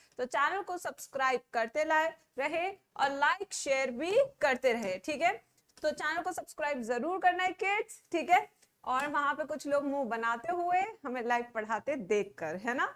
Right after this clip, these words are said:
यस। तो चलो बच्चों, ये अपना Telegram ग्रुप है with fifty-two thousand kids। यहाँ पे हमारे फिफ्टी टू थाउजेंड kids हैं और यहाँ पे आवाज आती है, mic are very sensitive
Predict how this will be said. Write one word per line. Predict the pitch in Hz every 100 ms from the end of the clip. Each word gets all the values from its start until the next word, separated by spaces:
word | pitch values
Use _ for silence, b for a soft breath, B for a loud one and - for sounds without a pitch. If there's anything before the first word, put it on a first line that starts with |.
| 233
यस। | 196 190 180 - - B B _
तो | 285
चलो | 359 392
बच्चों, | 403 403
ये | 392
अपना | 381 381 381
Telegram | 381 339 359 359 370
ग्रुप | 330 339
है | 339 349
with | 339 339 -
fifty-two | 330 - 403 403 403 415 427
thousand | 339 349 311 349 339
kids। | 339 370 554 - - 508 B _ 254
यहाँ | 269 294
पे | 330
हमारे | 339 320 320
फिफ्टी | 339 311 - 349
टू | 339 339
थाउजेंड | 349 294 277 302
kids | 285 254
हैं | 311
और | 330
यहाँ | 320 269
पे | 311
आवाज | 302 277 277
आती | 262 240 294
है, | 330
mic | 285 262
are | 285 269
very | 240 269 311
sensitive | 220 214 208 175